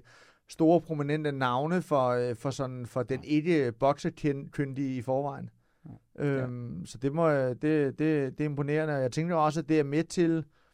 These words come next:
Speaker 1: det er selvfølgelig også, der er selvfølgelig også noget økonomi i det, der er med til at give nogle fa-, nogle, noget økonomi til
Speaker 2: Jo.
Speaker 1: klubben,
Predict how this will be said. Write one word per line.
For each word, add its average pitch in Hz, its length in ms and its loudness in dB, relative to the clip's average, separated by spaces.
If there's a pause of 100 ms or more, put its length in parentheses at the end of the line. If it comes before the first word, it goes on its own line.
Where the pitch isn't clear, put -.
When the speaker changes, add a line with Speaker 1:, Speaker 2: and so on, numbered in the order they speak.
(300)
Speaker 1:
det 131 60 -6
er 123 40 -4
selvfølgelig 127 320 2
også, 147 220 2
der 123 240 0
er 120 40 -2
selvfølgelig 131 260 -2
også 143 120 0
noget 151 120 -2
økonomi 143 320 -4
i 147 40 -2
det, 139 120 -6
der 139 60 -4
er 131 40 -6
med 131 120 -6
til 151 120 -6
at 135 80 -2
give 143 120 -6
nogle 135 440 -8
fa-, 127 220 -2
nogle, 127 280 -8
noget 131 140 -2
økonomi 131 260 -6
til 113 100 -12
Speaker 2:
Jo. 101 60 -12
Speaker 1:
klubben, 143 320 0